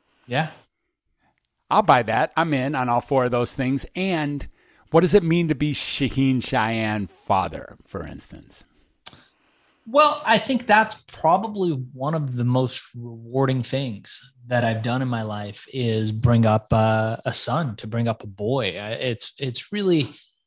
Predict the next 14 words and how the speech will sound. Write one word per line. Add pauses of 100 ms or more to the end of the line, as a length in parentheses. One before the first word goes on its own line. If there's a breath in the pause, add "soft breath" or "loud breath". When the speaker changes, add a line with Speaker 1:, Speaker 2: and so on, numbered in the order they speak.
(140)
Speaker 1:
an
exceptional
thing (920)
when
you
can (100)
live (800)
beyond (920)
your
own
story (360)
and
start
creating